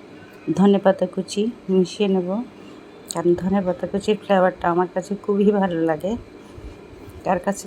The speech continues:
কেমন লাগে জানি না, এটা যদি কেউ কি স্কিপ করতে চান তবে করতে পারেন।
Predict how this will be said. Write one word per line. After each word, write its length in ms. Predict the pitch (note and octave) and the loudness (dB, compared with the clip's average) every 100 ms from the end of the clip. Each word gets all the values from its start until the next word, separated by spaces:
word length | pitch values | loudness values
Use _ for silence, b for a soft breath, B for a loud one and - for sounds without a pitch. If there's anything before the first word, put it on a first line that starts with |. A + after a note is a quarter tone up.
| G#3+ | -2
কেমন 220 | G#3 G#3 G3+ | 0 2 0
লাগে 160 | G3+ G#3 | 0 0
জানি 180 | G#3+ G#3 G#3+ | 0 0 4
না, 80 | C4+ - - - - - - - - - G3 | 4 2 -16 -20 -20 -20 -18 -18 -18 -14 -4
এটা 120 | G#3 G3 | -2 0
যদি 160 | G3+ G3+ | 0 0
কেউ 120 | G3+ F#3 - | 0 0 -2
কি 100 | - G#3 - | -4 -2 -2
স্কিপ 260 | - A3+ A3+ - | -4 -2 -2 0
করতে 220 | G#3+ A3+ G#3+ | -2 -2 -2
চান 140 | G#3+ A3+ - | 0 0 -2
তবে 180 | G3+ G3+ | -8 -4
করতে 260 | G3 G3 G#3+ G3+ | -4 -4 -6 -4
পারেন। 240 | F#3+ G3+ | -4 -4